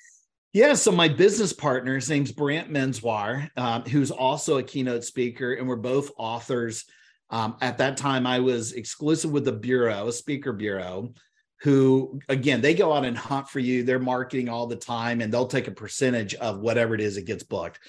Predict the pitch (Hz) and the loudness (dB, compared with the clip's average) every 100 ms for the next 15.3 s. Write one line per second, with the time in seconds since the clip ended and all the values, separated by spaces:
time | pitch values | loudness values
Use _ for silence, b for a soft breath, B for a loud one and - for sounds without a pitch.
0 | B B - 139 165 139 120 131 110 - | B B 0 2 4 2 2 0 0 -2
1 | 123 123 117 104 113 110 101 127 107 120 | 0 2 0 -2 -4 -4 -6 -4 -2 0
2 | 123 156 117 107 110 110 104 101 98 104 | 2 0 0 -2 -2 -2 -2 -4 -6 -8
3 | 98 98 123 120 120 117 120 117 120 117 | -6 -4 0 2 2 2 0 0 -2 -2
4 | 110 104 120 113 123 107 104 98 b b | -4 -4 -6 -6 -4 -2 -4 -10 b b
5 | b - 135 127 117 120 127 120 127 110 | b 0 2 2 0 0 0 0 -2 -2
6 | 127 107 - 160 147 139 135 123 123 120 | -4 -6 -2 2 2 2 2 2 2 2
7 | 101 117 117 117 110 117 110 95 90 107 | 0 -6 -4 -4 -6 -6 -6 -8 -4 -6
8 | 98 B B 139 135 117 110 107 113 104 | -6 B B 2 2 4 0 0 -4 -4
9 | 110 95 117 101 98 117 127 127 120 B | -6 -2 -2 -2 -6 -2 2 2 2 B
10 | B B B B 185 185 180 202 180 127 | B B B B 4 6 6 4 4 2
11 | 135 139 160 - 135 127 131 120 123 107 | 0 2 0 -2 -4 0 0 0 -4 -4
12 | 123 156 120 113 117 120 117 120 120 131 | -2 -2 -2 -2 -2 -4 -6 -4 -2 -2
13 | 127 131 139 151 127 120 120 123 117 117 | -2 -2 -4 -4 -4 -2 -2 -2 -6 -6
14 | 123 107 107 113 123 - 110 113 101 113 | -6 -6 -6 -6 -6 -6 -4 -4 -4 -2
15 | 107 139 | -2 -2